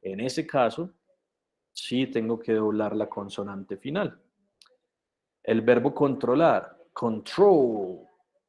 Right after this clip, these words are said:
control, controlar, control.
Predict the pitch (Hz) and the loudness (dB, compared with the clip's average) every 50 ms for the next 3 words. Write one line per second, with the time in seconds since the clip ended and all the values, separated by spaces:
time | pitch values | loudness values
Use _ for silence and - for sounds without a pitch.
0 | _ _ _ - - - 110 107 104 104 - - - 190 202 196 180 147 117 107 | _ _ _ -16 -10 -10 -8 -8 -8 -10 -14 -4 2 4 6 6 6 4 2 0
1 | 98 92 85 - _ - 110 104 95 - - 107 104 104 104 117 147 190 175 - | -4 -8 -10 -14 _ -12 -10 -10 -10 -8 -6 -4 -2 0 0 0 -2 -2 -8 -12
2 | _ _ _ _ _ _ - - 107 101 101 - - - 190 196 185 156 131 110 | _ _ _ _ _ _ -12 -12 -10 -10 -12 -14 -4 0 2 4 4 4 2 0
3 | 104 92 78 | -2 -6 -10